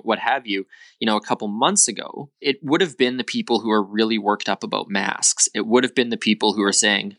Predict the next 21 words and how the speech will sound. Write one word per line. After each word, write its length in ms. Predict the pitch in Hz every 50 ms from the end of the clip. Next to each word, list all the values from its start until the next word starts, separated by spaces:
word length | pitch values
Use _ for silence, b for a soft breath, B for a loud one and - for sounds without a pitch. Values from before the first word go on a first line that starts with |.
| _
"Ah, 220 | - 127 147 147 135
this 180 | 123 117 -
is 120 | 127 113 -
just 240 | - 120 107 - -
a 40 |
flu." 680 | - - - - 127 123 131 127 117 110 104 98 98 98 95 - - _
It 100 | - 123
would 120 | 113 120
have 60 | 120 117
been 100 | 117 113
the 60 | 107
people 260 | - 113 110 - 104
saying, 300 | - 110 104 101 101 101
"We 80 | 113 117
need 200 | 120 123 123 120
to 100 | - 117
reopen 340 | 113 104 104 104 104 - 101
the 100 | 98 95
economy 520 | 95 - - 131 131 127 123 113 107 101
right 200 | 101 98 95 95
now." 360 | 95 95 95 92 92 - -